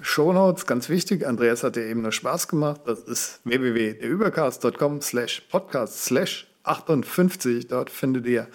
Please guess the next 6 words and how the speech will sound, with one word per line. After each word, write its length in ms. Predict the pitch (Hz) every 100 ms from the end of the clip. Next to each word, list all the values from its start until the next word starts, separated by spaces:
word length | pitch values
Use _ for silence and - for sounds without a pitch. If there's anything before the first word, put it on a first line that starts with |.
| - - - -
alles 640 | 131 135 131 - - -
das, 420 | - 113 - - 113
worüber 480 | 110 - 110 110
wir 260 | 104 110 123 151
geredet 500 | 113 117 123 135 120
haben. 480 | 113 107 101 95